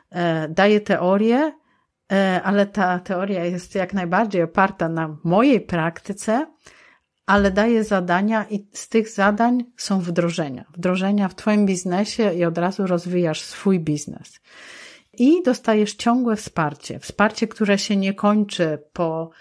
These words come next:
e, trzech miesiącach, ani po sześciu miesiącach, ani po dwunastu miesiącach. Tylko jak długo jesteś w Akademii, tak długo dostajesz wsparcie, kiedy go potrzebujesz. No bo w tej chwili, em,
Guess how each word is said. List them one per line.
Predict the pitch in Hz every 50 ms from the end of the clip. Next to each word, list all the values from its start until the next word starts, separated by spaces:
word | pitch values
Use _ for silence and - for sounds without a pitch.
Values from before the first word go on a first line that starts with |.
| - - _ _ _ _
e, | - 156 156 151 151 151
trzech | - - - 220 240 240 -
miesiącach, | 247 233 - - 240 220 220 214 214 - 208 190 175 - -
ani | - 233 262 247 233
po | 220 - 180
sześciu | 175 - 190 170 175 - - - 185
miesiącach, | 180 175 165 - - 170 156 156 - - 135 135
ani | 143 175 202 233 247 220
po | 214 185 170
dwunastu | 165 165 160 170 165 160 160 165 - - 180
miesiącach. | 175 165 156 - - 151 135 135 143 -
Tylko | - - 180 - - 196
jak | 208 247 285 285
długo | 262 254 226 208
jesteś | 196 185 - - 196 180 -
w | -
Akademii, | 165 165 - 175 165 175 180 196 220 247 294 285 - - - - - - _
tak | - - 285 262
długo | 269 269 254 240 247
dostajesz | 226 226 233 - - - 233 220
wsparcie, | - - - - 190 180 180 - - 135
kiedy | - - - 233 240 226 214 208
go | 190 196 185
potrzebujesz. | - - 190 190 - - - 165 151 139 127 127 - - - - - - - - - - _ -
No | 226
bo | 240 247 254 269 262 - _ _ - _
w | - -
tej | - 233 226 240
chwili, | 233 - - - 208 208 190 185 180 175 165 - -
em, | - 160 165 165 165 165 170 165 165 170